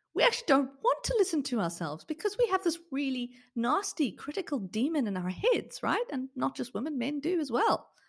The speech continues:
But what happens when we are able to listen, and sometimes that requires counseling, sometimes that requires therapy, sometimes that just requires a lot of deep introspection.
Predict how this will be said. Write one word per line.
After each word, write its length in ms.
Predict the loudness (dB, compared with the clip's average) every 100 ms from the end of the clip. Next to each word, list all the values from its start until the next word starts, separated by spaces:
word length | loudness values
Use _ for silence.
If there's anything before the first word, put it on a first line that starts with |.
| _ _ _ _ _ -20 -20 _ _
But 140 | -4
what 180 | 4 4
happens 520 | 8 6 8 4 0
when 160 | 0 0
we 120 | 2
are 200 | 6 8
able 240 | 8 2 -2
to 140 | -4
listen, 260 | -8 -8 -12
and 80 | -8
sometimes 420 | -6 -2 -2 0
that 180 | -4 -6
requires 400 | -14 -12 -12 -12
counseling, 500 | -6 -6 -4 -6 -6
sometimes 400 | -6 -6 -6 -8
that 140 | -12
requires 400 | -14 -12 -12 -10
therapy, 260 | -6 -6 -6
sometimes 400 | -4 -2 -2 4
that 160 | 6 6
just 220 | 0 -6
requires 460 | -2 2 4 4
a 20 | 0
lot 220 | -2 -2
of 80 | -4
deep 200 | -6 -6
introspection. 840 | -10 -10 -4 -4 -2 -4 -6 -10